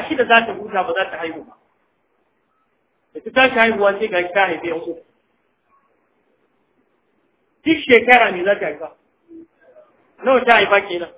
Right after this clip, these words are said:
Kaga shekarun ta din nan da Allah ya kaddara mata haka. An haifi yaro, uwarsa tana ta shan ƙwayo kar ta ɗau ciki. Da yaron ya tashi zuwa duniya, kawai sai ya zo da ƙwayo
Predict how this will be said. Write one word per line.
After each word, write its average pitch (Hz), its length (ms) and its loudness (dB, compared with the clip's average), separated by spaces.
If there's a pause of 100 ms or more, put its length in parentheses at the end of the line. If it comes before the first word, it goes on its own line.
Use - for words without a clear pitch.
Kaga 262 320 4
shekarun 226 500 -4
ta 226 80 -8
din 269 220 -6
nan 269 180 0
da 226 140 -8
Allah 240 180 -2
ya 208 60 0
kaddara 196 420 -2
mata 190 180 -8
haka. - 200 -20 (1000)
An 294 200 4
haifi 233 280 2
yaro, 233 540 2 (640)
uwarsa 269 440 2
tana 254 240 2
ta 254 100 2
shan 247 220 0
ƙwayo 226 440 0
kar 247 160 -4
ta 202 80 -10
ɗau 202 260 -2
ciki. - 180 -14 (480)
Da 185 100 0
yaron 262 360 6
ya 233 120 -4
tashi 254 360 2
zuwa 214 240 4
duniya, 208 420 -2
kawai 233 200 2
sai 220 80 -2
ya 220 100 0
zo 226 100 0
da 190 100 -4
ƙwayo 233 640 0